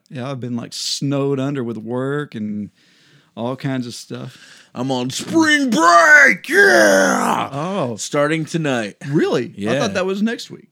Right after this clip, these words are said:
Speaker 2: Uh, well, I mean, I don't have school tomorrow.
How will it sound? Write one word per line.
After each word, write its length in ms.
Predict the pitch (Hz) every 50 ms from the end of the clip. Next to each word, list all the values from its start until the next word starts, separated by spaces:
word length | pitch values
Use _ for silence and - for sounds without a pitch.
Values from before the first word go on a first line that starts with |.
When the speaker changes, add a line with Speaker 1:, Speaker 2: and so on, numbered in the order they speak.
| - -
Speaker 2:
Uh, 300 | - 113 113 113 110 110 107
well, 300 | 110 113 110 107 110 110
I 20 |
mean, 340 | 107 107 110 107 104 98 92 101 90
I 100 | 85 101
don't 120 | 101 104 95
have 140 | 95 90
school 220 | - - - 98 95
tomorrow. 380 | 95 95 92 90 87 87 90